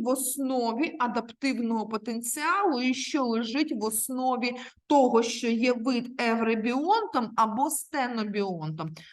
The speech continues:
Лежить, звичайно ж, генотип. Лежить генотип, і, е, генотип, е, він... Дає нам, е, вплив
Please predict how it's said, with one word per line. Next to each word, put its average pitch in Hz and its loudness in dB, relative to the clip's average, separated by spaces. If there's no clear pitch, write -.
Лежить, 269 2
звичайно 269 0
ж, 262 0
генотип. 247 0
Лежить 233 2
генотип, 208 -4
і, 277 6
е, 233 0
генотип, 269 0
е, 214 -4
він... 240 -6
Дає 247 0
нам, 226 4
е, 208 0
вплив 233 2